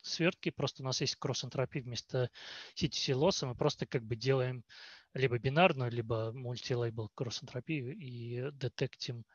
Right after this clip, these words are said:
детектим тот класс, который у нас был задет-, задетекчен на данном фрагменте,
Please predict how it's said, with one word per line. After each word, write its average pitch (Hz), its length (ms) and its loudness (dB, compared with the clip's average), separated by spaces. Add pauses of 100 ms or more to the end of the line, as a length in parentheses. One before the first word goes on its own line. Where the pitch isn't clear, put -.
(420)
детектим 123 640 -2 (280)
тот 143 200 4
класс, 135 560 6 (140)
который 127 340 2
у 120 40 -2
нас 120 160 -4
был 120 180 -2
задет-, 117 480 -4
задетекчен 131 800 -2
на 110 80 -6
данном 107 300 -4
фрагменте, 110 640 -8